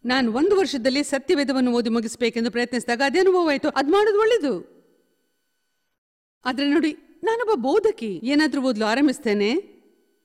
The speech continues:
ನಂತರ ಮುಂದೆ ಹೋಗಿ ಇಡೀ ಸತ್ಯವೇದವನ್ನು ತಿರುಗಿಸುವುದು, ಎಲ್ಲ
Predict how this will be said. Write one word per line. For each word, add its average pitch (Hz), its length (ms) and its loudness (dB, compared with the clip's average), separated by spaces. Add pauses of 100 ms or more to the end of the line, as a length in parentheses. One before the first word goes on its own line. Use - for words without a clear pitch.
(120)
ನಂತರ 262 280 -2
ಮುಂದೆ 262 240 0
ಹೋಗಿ 254 320 0
ಇಡೀ 302 380 2
ಸತ್ಯವೇದವನ್ನು 277 600 -2
ತಿರುಗಿಸುವುದು, 269 720 -2
ಎಲ್ಲ 262 180 0